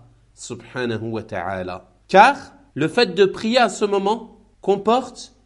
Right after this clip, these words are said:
une similitude et une ressemblance à ce que faisaient les polythéistes. C'est pour cela que le prophète, sallallahu alayhi wa sallam, nous a interdit la prière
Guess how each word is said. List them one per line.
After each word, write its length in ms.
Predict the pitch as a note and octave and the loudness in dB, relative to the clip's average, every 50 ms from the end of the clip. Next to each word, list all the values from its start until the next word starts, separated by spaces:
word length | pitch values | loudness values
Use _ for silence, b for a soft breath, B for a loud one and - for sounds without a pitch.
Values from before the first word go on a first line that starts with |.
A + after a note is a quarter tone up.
| _ | _
une 140 | - D3+ D#3 | -6 -6 -6
similitude 880 | D3+ - - G#3 G#3 G#3 G3+ E3 E3+ D#3+ - - G3+ F#3 F#3 - - - - - _ _ - | -6 -8 -6 -6 -4 -2 -2 -4 -4 -6 -6 -6 -4 -4 -4 -6 -10 -16 -20 -20 _ _ 4
et 160 | F#3 F#3 F#3+ | 6 6 6
une 120 | F#3+ F#3+ | 6 4
ressemblance 1120 | F3+ - F3+ F3+ B3 D4 - - C4 A#3 A3 F#3+ G#3 G#3 G#3+ B3+ B3 - - - - - _ _ _ - | 2 2 2 0 -2 -2 0 0 0 0 2 2 2 2 2 0 -4 -8 -16 -18 -20 -20 _ _ _ -4
à 100 | C3+ C3+ | -4 -4
ce 160 | - - C#3+ | -6 -8 -10
que 180 | C3+ - C3+ | -8 -6 -6
faisaient 400 | C3+ F3 - E3 E3+ D#3+ F3 G3 | -6 -6 -4 -6 -4 -2 -2 -2
les 100 | F#3 D3+ | -2 -2
polythéistes. 920 | - - C3+ B2+ A#2+ A#2 A#2 A2+ G2 F#2 F#2 F#2 F#2 - - - - - _ _ _ | -2 -4 -6 -6 -6 -8 -10 -10 -10 -10 -10 -10 -12 -16 -20 -20 -20 -20 _ _ _
C'est 220 | - - - B2+ | -10 -6 -6 -4
pour 220 | B2 B2 F#3 F3+ - | -4 -4 -6 -6 -6
cela 580 | - - D3+ C3+ C3 C3 D3 E3 - - - _ _ _ _ | -4 -4 -2 0 0 0 -2 -4 -6 -12 -20 _ _ _ _
que 360 | - G3 G3+ G#3+ A#3+ A#3+ - - - - - | 0 2 4 4 2 0 -4 -14 -18 -10 -6
le 120 | D#3 D#3+ | -6 -6
prophète, 540 | D#3+ - - F#3 F3 F3+ - A3 B3 B3 B3 | -6 -4 -2 -2 -2 0 0 0 0 0 -2
sallallahu 640 | - - G#3 F#3+ F#3 F3+ F3 F3+ F#3+ F#3+ F3+ F3+ F3+ | -6 -4 -2 0 2 2 4 4 4 4 4 4 4
alayhi 220 | E3 E3+ F3 E3+ | 4 2 2 2
wa 120 | E3 D#3+ | 2 0
sallam, 640 | D#3+ - - G#3 F#3+ E3 D3+ D#3+ F#3 F#3+ F3+ C#3 A2+ - - - - - _ _ - | -2 -4 -4 -2 0 0 0 0 0 -2 -2 -6 -10 -14 -18 -20 -20 -20 _ _ -8
nous 280 | B2 C3+ D#3 D3 C#3 | -4 -4 -4 -2 -2
a 40 | D#3 | -2
interdit 560 | D3+ E3 G3 A3+ A3 A3+ A3+ G3 F3+ E3+ F#3+ | 0 0 0 -2 -2 -2 -4 -4 -2 -2 -2
la 100 | F3+ D#3+ | -2 -2
prière 560 | - - - E3 D3+ D3 D#3 E3+ F#3+ G3 - | -4 -4 -6 -6 -4 -2 0 0 0 -2 -4